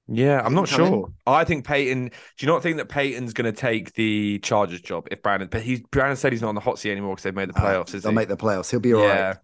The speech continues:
Speaker 1: God,
Speaker 2: Well,
Speaker 1: but
Speaker 2: actually, no. I mean, it's happened before. In fact, it happened with the Chargers. They famously fired Marty Schottenheimer after a fourteen and two season. So it's doable. I mean, the Chargers,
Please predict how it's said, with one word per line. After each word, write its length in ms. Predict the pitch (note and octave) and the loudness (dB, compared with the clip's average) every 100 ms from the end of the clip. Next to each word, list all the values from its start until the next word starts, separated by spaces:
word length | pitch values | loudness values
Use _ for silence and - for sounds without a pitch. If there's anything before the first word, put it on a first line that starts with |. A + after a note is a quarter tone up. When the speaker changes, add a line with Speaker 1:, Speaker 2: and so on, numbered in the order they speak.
| _ _ - | _ _ -16
Speaker 1:
God, 180 | - | 0
Speaker 2:
Well, 120 | D#3 A3+ | 2 4
Speaker 1:
but 60 | B3 | 4
Speaker 2:
actually, 240 | - F3 | 4 4
no. 120 | C#3+ F3+ | 4 4
I 140 | D#3+ | 4
mean, 140 | D#3+ | 4
it's 120 | D#3+ - | 0 0
happened 320 | A#3+ - B2 | 0 0 -2
before. 260 | - - | -2 -2
In 60 | G#2+ | 0
fact, 160 | C3 F#2+ | 0 -2
it 80 | |
happened 260 | A2 D3 G#2+ | -2 -2 -2
with 100 | A#2 | -4
the 60 | A#2 | -4
Chargers. 480 | - E3+ E3+ F#2 | -2 -4 -4 -10
They 380 | - G#2 G#2 G2+ F2 | -4 -2 -2 -2 0
famously 400 | A#2 A2 - A2 | 0 0 -2 -6
fired 480 | - A#2 G#2+ G#2 F2+ | -2 0 2 0 2
Marty 240 | A#2 A2 | 0 0
Schottenheimer 580 | - E3+ G2 F#2+ G2 G#2 | -2 -2 -2 -4 -2 0
after 220 | G#2 A2 | -2 -2
a 40 | G2+ | -4
fourteen 400 | - B2 - A2 | -4 -4 -2 0
and 140 | G2+ | 0
two 220 | - E3 | 2 0
season. 420 | D3+ F2 D2+ - | 0 -4 -8 -10
So 380 | A2 G#2+ G2+ G2+ | -4 0 0 0
it's 320 | - - _ - | -4 -14 _ 2
doable. 360 | C3+ G3 F#2+ | 4 6 4
I 20 | F#2+ | -2
mean, 80 | |
the 60 | G2+ | -4
Chargers, 500 | G#2+ - A#2 B2 - | 0 2 2 -4 -6